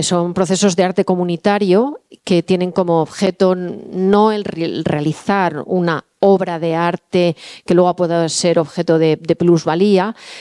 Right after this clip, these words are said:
sino, eh, precisamente lo que se pretende es generar comunidades. Son, por tanto, pro-, procesos largos. Como podréis comprender, en los años que cito aquí, eh, no es solamente la pieza en ese momento, se, se hace desde años anteriores, porque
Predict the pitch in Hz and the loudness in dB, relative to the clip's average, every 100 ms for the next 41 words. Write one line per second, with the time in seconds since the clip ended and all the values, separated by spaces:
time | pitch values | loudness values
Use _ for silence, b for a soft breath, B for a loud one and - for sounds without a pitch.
0 | B - - 180 170 165 156 147 143 139 | B -4 0 0 2 2 2 0 0 -2
1 | 135 - - 147 175 165 185 185 185 170 | -2 -4 -4 -2 -2 0 -2 0 -2 -2
2 | 170 - 170 165 185 175 180 - - 180 | -8 -4 -4 0 0 2 0 0 -2 0
3 | 175 190 202 185 180 165 156 143 131 120 | 2 0 0 0 -2 -2 -2 -2 -2 -6
4 | - 156 165 175 165 180 151 - - - | -6 -4 -4 -4 -2 -4 -4 -6 -6 -4
5 | 160 185 160 160 143 139 160 139 - B | -2 -2 -2 -2 -2 -2 -4 -4 -8 B
6 | B B B B B B B B 226 - | B B B B B B B B -8 -4
7 | 170 165 165 170 170 - 208 202 196 208 | 0 0 2 2 2 -2 0 0 2 2
8 | 214 180 156 - 185 190 185 185 - - | 2 2 0 0 -2 0 0 0 0 -4
9 | - - 165 - 185 180 170 - 214 202 | -4 -4 -4 -2 -2 2 0 0 2 2
10 | 190 - - 113 151 170 - 190 165 208 | 2 -2 -4 -2 0 0 0 0 0 0
11 | 220 160 143 139 180 165 - 160 165 160 | 0 -2 -2 0 2 2 0 -2 0 -2
12 | 175 156 165 202 175 139 127 160 135 - | 0 0 0 0 0 -2 0 -2 -4 -4
13 | 180 175 208 185 156 151 160 180 175 165 | -4 -2 0 2 2 0 0 0 0 0
14 | 151 143 147 185 165 139 - 160 156 | -4 -2 2 2 2 -4 -6 -4 -4